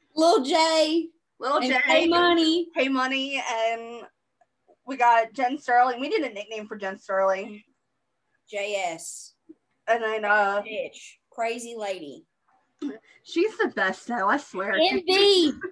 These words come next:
Speaker 1: M B. Michelle B.
Speaker 2: Did you see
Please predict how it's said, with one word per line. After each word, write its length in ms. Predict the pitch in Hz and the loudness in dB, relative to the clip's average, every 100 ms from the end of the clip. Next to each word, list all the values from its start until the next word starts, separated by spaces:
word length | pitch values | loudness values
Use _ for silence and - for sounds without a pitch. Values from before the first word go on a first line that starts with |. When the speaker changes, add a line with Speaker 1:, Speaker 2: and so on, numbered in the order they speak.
| _ _ | _ _
Speaker 1:
M 240 | 330 349 320 | -2 0 0
B. 540 | 349 359 349 269 185 - - | -2 0 0 -2 -6 -14 -14
Michelle 540 | 262 302 - 311 330 277 | -10 -10 -6 -4 -4 -4
B. 540 | 339 339 320 240 196 _ _ _ _ _ | -8 -6 -8 -8 -14 _ _ _ _ _
Speaker 2:
Did 220 | 392 320 | -8 -6
you 180 | 330 415 | -4 -4
see 220 | - 403 | -2 0